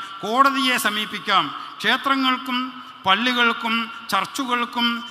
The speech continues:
നിയമം നൽകുന്ന പരിഗണനയാണിത്. എന്നാൽ പുതിയ ഭേദഗതി പ്രകാരം വഖഫ് മുതലുകൾ ലിമിറ്റേഷൻ ആക്ടിൻ്റെ പരിധിയിൽ വരും. അതോടെ വഖഫ് കയ്യേറ്റങ്ങൾക്ക് കൂടുതൽ നിയമപിന്തുണ വന്നു ചേരും.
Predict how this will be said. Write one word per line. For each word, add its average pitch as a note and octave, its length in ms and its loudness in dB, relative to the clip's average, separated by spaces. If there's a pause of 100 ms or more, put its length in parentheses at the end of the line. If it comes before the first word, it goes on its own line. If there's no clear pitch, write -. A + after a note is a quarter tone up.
(220)
നിയമം C4+ 340 2
നൽകുന്ന A#3 400 0
പരിഗണനയാണിത്. G#3+ 920 -2 (640)
എന്നാൽ G#3+ 560 4 (300)
പുതിയ B3+ 220 -2
ഭേദഗതി C4+ 680 0
പ്രകാരം G#3 680 0 (200)
വഖഫ് A#3+ 340 0
മുതലുകൾ B3 520 -2 (220)
ലിമിറ്റേഷൻ C4+ 680 -2
ആക്ടിൻ്റെ B3+ 340 -4
പരിധിയിൽ A3 580 -2
വരും. G#3 260 0 (420)
അതോടെ C4+ 380 4
വഖഫ് A#3 420 0
കയ്യേറ്റങ്ങൾക്ക് B3 880 -2
കൂടുതൽ A#3 560 -6
നിയമപിന്തുണ A3 640 -2 (500)
വന്നു G#3+ 200 0
ചേരും. G#3+ 420 0